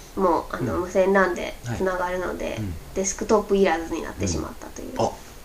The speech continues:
Speaker 2: そうなんですよ。もうね、こういうのってね、本当お金かかるなと思ったのが、
Speaker 1: はい。
Speaker 2: これにしたのね、俺。
Speaker 1: うん。
Speaker 2: あの、ごめんなさい、これにしたのねっていうのは、
Speaker 1: はい。
Speaker 2: 先週のお話で、僕、あまりに暇すぎて、
Speaker 1: はい。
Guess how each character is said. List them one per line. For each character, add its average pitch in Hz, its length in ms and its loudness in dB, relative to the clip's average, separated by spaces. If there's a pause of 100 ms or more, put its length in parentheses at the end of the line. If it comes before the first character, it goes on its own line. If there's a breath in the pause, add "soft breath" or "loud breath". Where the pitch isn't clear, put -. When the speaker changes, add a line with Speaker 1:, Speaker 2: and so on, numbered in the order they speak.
(480 loud breath)
Speaker 2:
そ 110 120 -8
う 101 40 -4
な 98 140 -6
ん 90 120 -6
で 85 60 -6
す - 100 -10
よ。 92 80 -6
も 90 180 -6
う 87 40 -4
ね、 87 180 -2
こ 185 180 0
う 240 60 6
い 247 120 6
う 226 320 4
の 147 100 2
っ - 20 -2
て - 160 -4
ね、 101 120 -2
本 - 120 2
当 381 140 10
お 370 40 12
金 381 220 8
か 349 100 6
か 330 100 6
る 175 80 4
な 110 120 2
と - 100 -2
思 - 80 2
っ 214 140 4
た 104 80 2
の 87 120 -2
が、 92 100 0
Speaker 1:
は 90 160 -4
い。 - 40 -10 (760 loud breath)
Speaker 2:
こ - 80 2
れ 262 60 8
に 302 100 4
し - 80 0
た 311 100 4
の 170 100 2
ね、 165 160 0
俺。 151 140 2
Speaker 1:
う 226 240 4
ん。 - 40 0
Speaker 2:
あ 107 60 0
の、 95 140 -2
ご 127 140 4
め 139 100 10
ん - 20 6
な 120 80 6
さ - 80 4
い、 - 60 2
こ - 100 6
れ 170 80 10
に 190 100 6
し 190 80 2
た 202 100 8
の 120 80 6
ね 95 100 4
っ - 20 -2
て - 180 -2
い 92 40 2
う 90 80 0
の 87 60 -2
は、 - 120 0
Speaker 1:
は 220 180 2
い。 - 140 -2
Speaker 2:
先 233 240 8
週 226 320 8
の 208 160 6
お - 20 4
話 185 360 4
で、 180 280 4 (440)
僕、 170 520 8 (640)
あ 156 60 2
ま 220 120 8
り 339 60 10
に 269 80 10
暇 131 240 4
す - 100 0
ぎ 123 120 2
て、 98 140 2
Speaker 1:
は - 140 12
い。 226 220 12